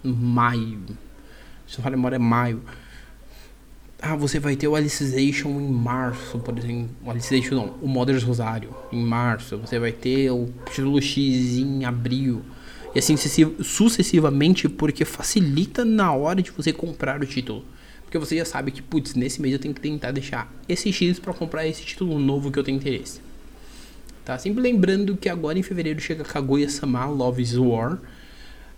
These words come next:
Em março chega Chainsaw Man e Bloom to Into. Então,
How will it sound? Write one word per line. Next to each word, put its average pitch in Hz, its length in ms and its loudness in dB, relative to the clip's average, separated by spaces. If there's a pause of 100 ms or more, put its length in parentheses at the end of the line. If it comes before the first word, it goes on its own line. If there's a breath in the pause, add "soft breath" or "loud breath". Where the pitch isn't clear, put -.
(160)
Em 202 160 2
março 196 500 0
chega 165 640 -2
Chainsaw 165 420 -2
Man 135 340 0 (140)
e 143 60 -2
Bloom 139 300 2
to 135 320 0
Into. 139 440 0 (600)
Então, 123 560 -2